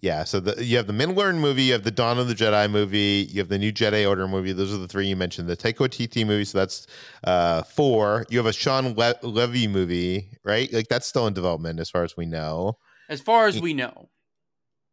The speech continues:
Speaker 1: And then you have a supposed, uh, Rian Johnson Star Wars trilogy, which I still don't think
Speaker 2: That's
Speaker 1: is gonna
Speaker 2: never
Speaker 1: happen.
Speaker 2: happening. The, the
Speaker 1: <laughs>
Speaker 2: people need to stop pretending like there's even a chance that's gonna happen.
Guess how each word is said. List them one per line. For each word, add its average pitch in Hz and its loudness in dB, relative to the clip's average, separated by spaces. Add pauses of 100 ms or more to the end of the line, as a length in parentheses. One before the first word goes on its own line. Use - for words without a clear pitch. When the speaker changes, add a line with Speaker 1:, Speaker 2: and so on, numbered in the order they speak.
Speaker 1:
And 113 0
then 113 2
you 113 4
have 104 2
a 101 2
supposed, 95 0
uh, 87 0
Rian 92 -2
Johnson 87 -4
Star 90 -2
Wars 85 -2
trilogy, 82 -4
which 78 -6
I 80 -2
still 78 -6
don't 73 -8
think 143 -8
Speaker 2:
That's 156 0
Speaker 1:
is 160 -8
gonna 147 -6
Speaker 2:
never 139 2
Speaker 1:
happen. 123 -10
Speaker 2:
happening. 127 -18
The, 151 -2
the 147 -2
Speaker 1:
<laughs> - 4
Speaker 2:
people 196 -2
need 190 -2
to 185 -6
stop 156 0
pretending 143 -4
like 139 -6
there's 135 -6
even 131 -10
a 127 -14
chance 123 -14
that's 123 -14
gonna 71 -18
happen. - -20